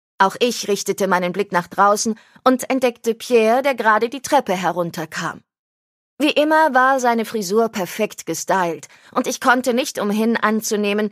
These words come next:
dass sie diesen verwunschenen Glückspfad zusammen mit Pierre zu gehen gedachte.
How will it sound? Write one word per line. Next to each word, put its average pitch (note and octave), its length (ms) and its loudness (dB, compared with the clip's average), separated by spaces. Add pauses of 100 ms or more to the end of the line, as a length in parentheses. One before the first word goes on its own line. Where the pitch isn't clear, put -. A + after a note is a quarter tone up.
(240)
dass G#3+ 240 -2
sie G3+ 240 -2
diesen G#3 300 -4
verwunschenen F#3+ 680 -2
Glückspfad G3+ 720 -4
zusammen G3 560 0
mit - 220 -10
Pierre A3 400 2
zu E3+ 180 -6
gehen E3+ 260 -2
gedachte. D#3 540 -6